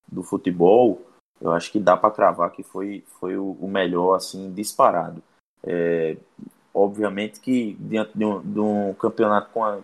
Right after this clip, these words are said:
baixíssima qualidade técnica, é, <laughs> esse jogo acaba se, se sobressaindo, né, se ressaltando, é, mas, obviamente, não, não foi nada comparado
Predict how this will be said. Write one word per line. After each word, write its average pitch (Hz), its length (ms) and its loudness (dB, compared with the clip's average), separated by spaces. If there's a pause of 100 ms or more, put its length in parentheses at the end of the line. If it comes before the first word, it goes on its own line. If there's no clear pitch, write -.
(800)
baixíssima 123 960 0
qualidade 104 640 -2
técnica, 98 520 -8 (480)
é, 92 760 0 (180)
<laughs> - 180 -20
esse 113 320 -2
jogo 104 280 0
acaba 101 520 0 (220)
se, - 420 -6
se 92 600 -6 (460)
sobressaindo, 151 680 0
né, 139 160 -8
se 135 140 -6
ressaltando, 110 720 -4 (400)
é, 90 360 0 (120)
mas, 104 880 0
obviamente, 107 560 2
não, 107 440 -4
não 107 100 -2
foi 113 160 2
nada 107 300 4
comparado 107 760 4